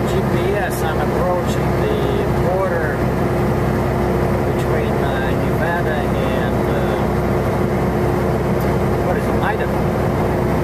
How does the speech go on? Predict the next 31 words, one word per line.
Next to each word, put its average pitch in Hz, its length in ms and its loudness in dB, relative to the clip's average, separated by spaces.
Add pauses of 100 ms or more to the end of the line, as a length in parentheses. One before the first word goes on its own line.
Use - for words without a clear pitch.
(960)
Mountain. - 560 0 (1120)
I - 100 0
just - 200 0
passed 208 260 0
the 202 100 0
sign 185 300 0
that 170 140 0
said - 160 0 (120)
Mountain 208 560 0
Time 185 360 0
Zone. - 280 0 (280)
Damn, - 240 0
so - 240 0
now - 200 0
it's - 160 0
gonna 175 280 2
be - 160 0 (1040)
one 196 200 0
hour 185 340 0
ahead. - 440 0
It - 800 0
was - 60 -2 (100)
three 202 180 0
hours 196 260 0
difference 185 360 0
before, - 400 0
now - 160 0
it's - 160 0
one - 160 0
hour - 240 0
ahead. - 280 0